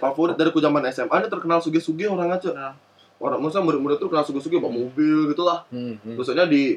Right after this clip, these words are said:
Speaker 1: setelah di Instagram juga orangnya terkenal-terkenal gitu misalnya. Aku keterima, eh, dapat, eh, undangan lah,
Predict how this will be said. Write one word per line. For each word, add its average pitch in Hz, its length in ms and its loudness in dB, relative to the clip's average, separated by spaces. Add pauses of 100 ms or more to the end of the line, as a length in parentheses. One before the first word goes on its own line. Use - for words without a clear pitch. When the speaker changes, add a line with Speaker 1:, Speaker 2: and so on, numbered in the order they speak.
(120)
Speaker 1:
setelah 127 320 -2
di 127 80 -2
Instagram 123 340 2
juga 131 220 2
orangnya 110 260 0
terkenal-terkenal 120 640 -2
gitu 104 160 -8
misalnya. 95 320 -14 (720)
Aku - 220 -2
keterima, 165 260 2
eh, 135 320 2 (160)
dapat, 131 380 -2 (260)
eh, 117 220 0
undangan 135 400 0
lah, 170 160 2